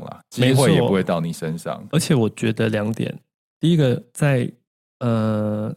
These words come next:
Speaker 2: 华人的职场里面，多劳永远是被肯定的，这是第一点。我觉得啦，
Speaker 1: 嗯。
Speaker 2: 比例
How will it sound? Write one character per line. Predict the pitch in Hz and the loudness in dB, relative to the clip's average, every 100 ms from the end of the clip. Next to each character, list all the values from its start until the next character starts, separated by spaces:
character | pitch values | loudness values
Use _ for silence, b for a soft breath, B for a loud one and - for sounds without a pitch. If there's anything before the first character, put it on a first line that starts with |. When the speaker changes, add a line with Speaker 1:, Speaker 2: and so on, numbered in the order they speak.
| _ | _
Speaker 2:
华 | - - 110 113 | -20 -6 -2 0
人 | 117 107 | 0 0
的 | 107 104 | -2 -4
职 | - 110 | -4 -6
场 | - 117 | -6 -8
里 | - | -8
面， | - 113 - - | -8 -8 -8 -2
多 | 147 147 | 2 4
劳 | 143 101 104 120 - _ _ _ | 2 0 -4 -8 -14 _ _ _
永 | 123 | 2
远 | 135 | 4
是 | 110 | 2
被 | 123 120 | 2 0
肯 | - - | -2 -6
定 | - - | -6 -8
的， | - 135 _ _ | -10 -18 _ _
这 | 123 | -4
是 | 120 | -2
第 | 113 | -2
一 | - | -4
点。 | - - _ _ _ | -6 -12 _ _ _
我 | - - | -2 4
觉 | 135 | 4
得 | 147 117 | 6 4
啦， | 101 | 2
Speaker 1:
嗯。 | - _ _ _ | -4 _ _ _
Speaker 2:
比 | 127 | 2
例 | 123 160 135 | 4 6 4